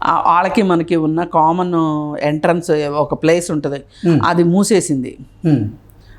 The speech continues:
Speaker 1: ఒకప్పుడు ఎప్పుడు మూసే ఉండేది, ఆ, వాజ్పేయి గారి టైంలో తెరిచారు, అది అట్లా కంటిన్యూ అయింది, ఇప్పుడు మూసారు దాన్ని.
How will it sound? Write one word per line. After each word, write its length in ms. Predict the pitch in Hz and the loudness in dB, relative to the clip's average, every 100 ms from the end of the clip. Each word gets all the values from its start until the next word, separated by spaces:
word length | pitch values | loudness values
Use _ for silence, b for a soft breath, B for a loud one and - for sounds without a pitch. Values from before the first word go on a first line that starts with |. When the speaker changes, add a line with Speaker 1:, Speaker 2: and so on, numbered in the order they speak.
| - | -4
Speaker 1:
ఒకప్పుడు 480 | 160 185 175 208 214 | 0 0 0 0 2
ఎప్పుడు 320 | 170 - 226 | 0 2 2
మూసే 320 | 233 208 208 | 2 0 0
ఉండేది, 600 | 202 180 165 160 208 330 B B B - | 0 0 0 0 0 -4 B B B 0
ఆ, 60 | 180 175 170 165 165 | 2 2 2 0 2
వాజ్పేయి 400 | 175 196 - 208 | 2 2 0 0
గారి 200 | 185 165 | 2 2
టైంలో 320 | 170 160 160 | 2 0 0
తెరిచారు, 540 | 170 160 151 - 160 180 | 2 2 0 0 0 0
అది 220 | 220 170 | 0 2
అట్లా 220 | 151 170 | 2 0
కంటిన్యూ 500 | 160 165 165 180 165 | 0 -2 -2 -2 0
అయింది, 200 | 156 180 | 0 -2
ఇప్పుడు 180 | 226 156 | -2 0
మూసారు 440 | 147 180 202 160 | 2 2 2 2
దాన్ని. 360 | 127 135 127 | 2 -4 -4